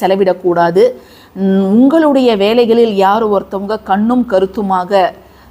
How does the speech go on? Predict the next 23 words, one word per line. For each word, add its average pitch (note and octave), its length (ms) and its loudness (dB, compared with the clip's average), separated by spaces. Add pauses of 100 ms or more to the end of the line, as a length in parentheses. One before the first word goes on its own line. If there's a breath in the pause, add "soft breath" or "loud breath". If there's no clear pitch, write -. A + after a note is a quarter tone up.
(180)
"கருமமே B3 720 0
கடவுள்", G#3 540 -2 (200)
அதாவது F#3 300 -4
செய்கின்ற A#3 580 0
வேலையே A3 500 0
கடவுள் G#3 380 0
அப்படின்னு F#3+ 400 -2
இருக்கிறாங்களோ F#3 600 -2
அவங்களால F3 640 0
மட்டும்தான் A#3 680 0
அனைத்தையும் C4 720 -2
சாதிக்க A3 500 -2
முடியும். F3 340 -6 (760 soft breath)
அதை F#3 220 0
முதல்ல F#3+ 300 2
நீங்க B3 240 2
மனசுல G#3 380 -2
வச்சுக்கிட்டு G3 540 -2
அதுக்கப்புறம் B3 580 0
இந்த G#3+ 200 0
விஷயங்களை G3 600 0
எல்லாம் F#3+ 300 0
செய்யுங்க. E3+ 420 -4